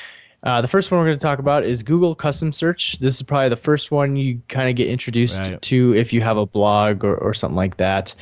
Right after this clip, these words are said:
Speaker 1: um, where you kinda wanna use the power behind Google to search through your blog posts or, or whatever and, and get going. It is commercial.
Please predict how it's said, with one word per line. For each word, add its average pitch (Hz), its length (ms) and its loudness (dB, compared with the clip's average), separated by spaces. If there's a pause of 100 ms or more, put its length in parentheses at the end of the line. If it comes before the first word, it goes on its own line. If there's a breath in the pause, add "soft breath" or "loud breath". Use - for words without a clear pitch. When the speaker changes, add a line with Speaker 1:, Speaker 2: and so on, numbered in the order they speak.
(360 loud breath)
Speaker 1:
um, 101 480 0 (260 loud breath)
where 127 100 4
you 123 160 4
kinda 151 240 0
wanna 143 220 2
use 131 200 -4
the 127 80 -8
power 147 300 0
behind 135 340 -4
Google 127 380 0
to 117 160 -8
search - 400 -4
through 120 200 0
your 113 240 0
blog 110 420 0
posts 110 520 -4
or, 107 120 -4
or 104 260 -4
whatever 104 540 0 (440 loud breath)
and, 107 680 0
and 101 260 -4
get 101 220 -2
going. 98 320 -2 (1080 loud breath)
It 139 140 2
is 156 180 2
commercial. 170 840 2